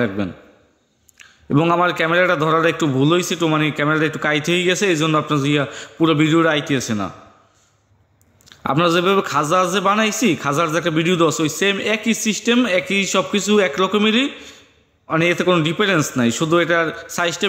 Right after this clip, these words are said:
ভিন্ন, ওইটার সাইজটা একটু আলাদা, এই difference। আমার এইখানে যে, আমার এই যে cutting করতেছি, আমার একটা ডাইসে একশো একুশ piece হইবে। এই যে আমি যে হিসাবটা দিছি, পাঁচশো পঞ্চাশ গ্রাম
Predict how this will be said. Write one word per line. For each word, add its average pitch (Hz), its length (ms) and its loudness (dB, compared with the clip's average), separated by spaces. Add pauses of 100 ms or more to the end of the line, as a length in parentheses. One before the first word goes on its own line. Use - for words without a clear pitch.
ভিন্ন, 254 260 4
ওইটার 160 260 -2
সাইজটা 156 300 -4
একটু 143 180 -2
আলাদা, 117 240 0 (140)
এই 127 60 0 (360)
difference। 107 420 0 (1900)
আমার 170 260 2
এইখানে 190 320 -2 (180)
যে, 208 100 2 (460)
আমার 156 280 4
এই 170 140 0
যে 185 80 0 (220)
cutting 151 240 -2 (260)
করতেছি, 214 460 0 (180)
আমার 160 240 2
একটা 156 200 -4
ডাইসে 165 240 0 (100)
একশো - 180 -6 (100)
একুশ 185 260 -2
piece 208 220 -2
হইবে। 123 300 2
এই 143 120 0
যে 160 60 0 (500)
আমি 156 200 2
যে 185 140 -2
হিসাবটা 185 320 -2
দিছি, 208 240 2 (480)
পাঁচশো 151 340 0
পঞ্চাশ 170 340 0 (100)
গ্রাম 190 220 2